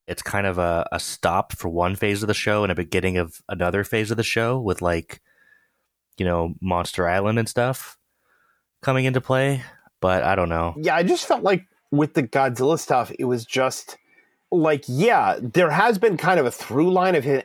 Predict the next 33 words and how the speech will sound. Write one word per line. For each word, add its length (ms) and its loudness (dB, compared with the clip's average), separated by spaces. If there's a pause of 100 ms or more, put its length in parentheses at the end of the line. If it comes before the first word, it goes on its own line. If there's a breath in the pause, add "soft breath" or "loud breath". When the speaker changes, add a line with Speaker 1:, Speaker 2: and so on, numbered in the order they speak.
Speaker 2:
acting 440 -2
up, 280 0 (560 loud breath)
but 140 0
there's 220 2
no 160 4
real 320 4
explanation. 800 2
"Oh, 120 4
it's 120 -2
been 180 2
because 320 0
of 140 -2
this." 260 0
There's 260 0
no 160 0
real 280 0
payoff. 500 -2
Like, 240 0
it, 40 0
it 420 -4
does 240 0
work 500 -2
to 80 0
get 240 0
you 160 0
wondering 720 -2 (440)
in 120 0
this 160 -2
trilogy 480 0
in 80 0
the 80 0
next 260 -2
episode, 680 -2